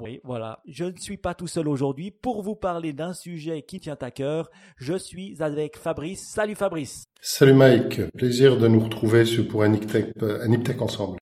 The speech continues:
Speaker 1: C'est évident. Euh, bah, on te connaît bien, hein, et les auditeurs de Niptech te connaissent, euh, parce que, bah, t'avais fait pas mal d'années Nipdev, on se souvient
Speaker 2: Oui,
Speaker 1: bien.
Speaker 2: ouais, c'est juste, ouais, j'avais participé même à quelques Niptech, euh, euh, tous les, une fois par mois environ, et puis ensuite, euh, Nipdev, on avait fait, je sais pas, une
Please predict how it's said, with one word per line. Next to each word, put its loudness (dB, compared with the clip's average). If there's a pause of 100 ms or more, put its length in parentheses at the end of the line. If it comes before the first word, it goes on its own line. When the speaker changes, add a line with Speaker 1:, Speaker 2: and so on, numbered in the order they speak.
(160)
Speaker 1:
C'est -6
évident. -6 (260)
Euh, -4
bah, -4
on -2
te -20
connaît -2
bien, -4
hein, -8
et -8
les -8
auditeurs -4
de -4
Niptech -8
te -4
connaissent, -6
euh, -4
parce -6
que, -8
bah, -6
t'avais -6
fait -8
pas -6
mal -6
d'années -4
Nipdev, -4
on -12
se -14
souvient -8
Speaker 2:
Oui, 2
Speaker 1:
bien. 2
Speaker 2:
ouais, 10
c'est 4
juste, 2
ouais, 4
j'avais 2
participé -2
même 4
à 2
quelques 0
Niptech, -2
euh, 0 (380)
euh, 6
tous -2
les, 10
une 6
fois 0
par 2
mois 6
environ, 6
et 4
puis 0
ensuite, 0
euh, 6
Nipdev, 4
on 4
avait 0
fait, 0
je -6
sais -12
pas, 2
une 0